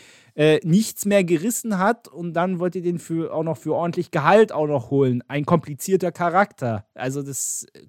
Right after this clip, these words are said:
komplett absurd, überhaupt dann ran zu denken. So, jetzt höre ich aber auch auf und lass euch <laughs> mal zu Wort kommen. Aber all in all wundert mich das ehrlicherweise nicht und ja, man muss in der Bundesliga, man muss es irgendwie in die Champions League schaffen, weil,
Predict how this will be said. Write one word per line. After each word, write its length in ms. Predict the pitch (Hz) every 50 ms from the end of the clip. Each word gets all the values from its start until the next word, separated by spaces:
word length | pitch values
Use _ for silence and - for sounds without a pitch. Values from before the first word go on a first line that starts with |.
| _
komplett 520 | - - 151 131 - - - 175 - - -
absurd, 600 | 135 135 - - - - 143 170 214 226 - -
überhaupt 400 | 160 156 147 143 151 - _ -
dann 200 | 135 131 135 131 - _ _ _ _ _ _ _ _ _ _ _
ran 240 | - 156 156 160 -
zu 120 | - 151
denken. 500 | 131 160 170 190 - _ 139 139 170 208 - _ _ _ _ _ _ _
So, 160 | _ - 135 139
jetzt 200 | 139 131 - -
höre 100 | 170 185
ich 180 | 175 - -
aber 140 | 160 151 143
auch 160 | 135 135 131
auf 300 | 135 151 165 202 226 -
und 120 | - 160 143
lass 200 | 147 143 - -
euch 280 | - 180 185 - -
<laughs> 0 |
mal 140 | 185 170 139
zu 400 | 123 - - - - 208 175 143
Wort 260 | 151 170 175 170 - -
kommen. 220 | 180 170 165 156 - - - - - - - - _ -
Aber 260 | 165 156 165 160 147
all 220 | 160 165 180 190 175 - - - - 120 269
in 220 | 190 170 160 160
all 320 | 160 165 165 175 185 185 - - - - - _ _ _ _ _ _ _ _
wundert 440 | 131 120 160 190 185 180 175 - 180
mich 180 | 165 160 -
das 380 | - 165 160 - - - - _
ehrlicherweise 800 | - 143 156 160 180 165 - 175 151 147 151 151 156 147 147 151
nicht 380 | 151 156 165 180 - - - -
und 440 | - 139 147 147 143 143 - - _ _ _ _ _ _ _ _ _ _ _
ja, 280 | - 131 127 143 147 92 85 _ _ _ 64 -
man 240 | - 110 120 131
muss 200 | 143 165 185 -
in 60 | 185 160
der 80 | 151
Bundesliga, 440 | 127 143 160 170 151 - 147 135 131
man 180 | 123 123 127 135
muss 200 | 147 170 160 -
es 120 | 139 -
irgendwie 340 | - 143 147 156 143 147 135
in 80 | 135
die 120 | 131 127 120
Champions 420 | - - 143 143 131 135 110 - -
League 160 | 117 107 -
schaffen, 340 | - 117 110 - 127 113 98
weil, 380 | 110 113 113 113 107 104 101